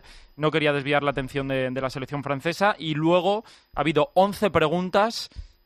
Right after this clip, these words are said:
eh, todas de medios, eh, franceses, eh, R M C, Le Parisien, L'Equipe, Canal Plus, eh, dieciséis minutos contestando ha estado, eh, Kylian Mbappé, y yo creo que detalles muy importantes.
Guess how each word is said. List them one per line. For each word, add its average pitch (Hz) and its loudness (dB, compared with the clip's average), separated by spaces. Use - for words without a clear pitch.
eh, 131 -2
todas 185 4
de 170 0
medios, 156 2
eh, 139 -2
franceses, 170 -2
eh, 139 -4
R 147 0
M 139 -2
C, 151 0
Le 151 -2
Parisien, 143 -2
L'Equipe, 151 -2
Canal 135 -2
Plus, 170 0
eh, 143 -2
dieciséis 156 -4
minutos 165 -8
contestando 139 -6
ha 131 -2
estado, 135 -2
eh, 147 -6
Kylian 156 0
Mbappé, 156 2
y 170 -2
yo 160 2
creo 175 0
que 165 2
detalles 156 0
muy 151 -2
importantes. 131 -2